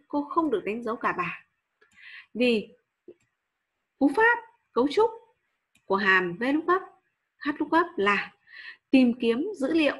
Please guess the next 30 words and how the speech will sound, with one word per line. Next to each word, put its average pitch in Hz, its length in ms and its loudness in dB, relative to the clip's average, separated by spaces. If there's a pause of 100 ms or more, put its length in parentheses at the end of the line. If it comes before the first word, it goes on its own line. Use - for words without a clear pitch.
(180)
ở 170 420 -4
cột 196 240 -6
đầu 202 180 -2
tiên 240 260 -4
trong 240 160 -8
bảng, 196 280 -4 (140)
hàng 202 300 -4
đầu 185 120 -4
tiên 214 160 -4
trong 214 140 -8
bảng. - 220 -8 (540)
Nên 339 440 4
các 277 80 -2
em 269 140 -2
phải 175 100 -2
đánh 208 180 -4
dấu 208 160 -2
cho 269 160 -4
cô 254 320 -4
từ 220 240 2
tên 262 180 -4
tỉnh 190 320 -4 (600)
trở 165 180 -6
đi. 226 180 0 (760)
Nó 262 100 0
sẽ 349 140 -2 (100)
tìm 240 240 2
tên 330 180 0
tỉnh 175 380 -2 (600)
với 262 500 0